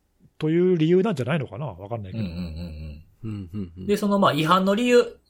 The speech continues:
Speaker 2: を最後に紹介すると、ルールは理解してたけども、まあ、守る意識が薄かったっていうやつとか。まあ、ルールは理解してたけど、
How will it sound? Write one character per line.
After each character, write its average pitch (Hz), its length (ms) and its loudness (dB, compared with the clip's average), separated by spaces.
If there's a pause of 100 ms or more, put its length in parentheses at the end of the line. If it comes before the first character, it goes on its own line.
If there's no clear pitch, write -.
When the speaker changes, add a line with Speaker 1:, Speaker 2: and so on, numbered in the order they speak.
(140)
Speaker 2:
を 185 220 2
最 147 200 2
後 113 60 0
に 107 60 -4
紹 104 120 0
介 101 140 -4
す 110 100 -8
る 117 80 -4
と、 170 300 4
ル 180 100 4
ー 220 160 4
ル 160 120 6
は 165 300 4
理 143 80 -2
解 117 240 2
し - 60 -10
て 120 80 -8
た 107 120 -4
け 98 120 -6
ど 107 100 -2
も、 165 300 2
ま 127 80 2
あ、 117 160 4
守 151 180 4
る 143 60 6
意 147 40 4
識 123 260 -4
が 87 40 -4
薄 92 220 -4
か 90 100 -4
っ 85 40 -16 (100)
た 80 80 -12
っ - 80 -16 (100)
て - 80 -18
い 69 100 -14
う 76 180 -20 (680)
や 90 60 -10
つ - 80 -20
と - 100 -14
か。 78 280 -14
ま 113 300 2
あ、 131 40 -6
ル 160 120 4
ー - 40 2
ル 156 80 4
は 180 80 6
理 151 100 0
解 127 200 2
し - 40 -4
て 160 80 0
た 151 120 0
け 180 120 0
ど、 214 260 2